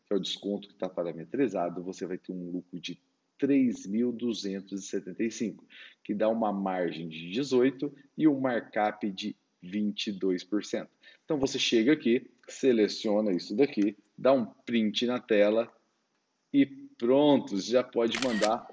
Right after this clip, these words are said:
o e-mail pra ele com essa informação na hora.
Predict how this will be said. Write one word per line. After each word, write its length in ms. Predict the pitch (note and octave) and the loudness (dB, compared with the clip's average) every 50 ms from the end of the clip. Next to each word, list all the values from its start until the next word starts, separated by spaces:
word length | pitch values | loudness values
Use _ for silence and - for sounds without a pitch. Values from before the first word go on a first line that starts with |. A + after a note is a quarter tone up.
| - _ - | -16 _ 4
o 140 | C#3+ D3 | 6 6
e-mail 420 | D#3 D3 A2 A2+ A2+ B2 B2+ B2+ B2+ | 6 6 6 8 8 10 10 8 8
pra 180 | - E3 D3 | 6 6 8
ele 300 | B2 A#2+ B2 C3 D3 C#3+ - - - - - - | 8 8 8 6 4 0 -4 -8 -16 -18 -10 -6
com 160 | - D#3+ D3 | -2 0 2
essa 240 | C3+ C#3 C3+ - D3+ | 2 2 2 0 -2
informação 540 | C#3 - D3+ E3+ E3+ E3 - D#3+ E3 D#3+ - | -2 -2 0 0 0 0 0 -2 -4 -4 -6
na 140 | G3 G#3 G3 | -2 2 4
hora. 220 | E3 D3+ C#3+ - | 4 4 4 2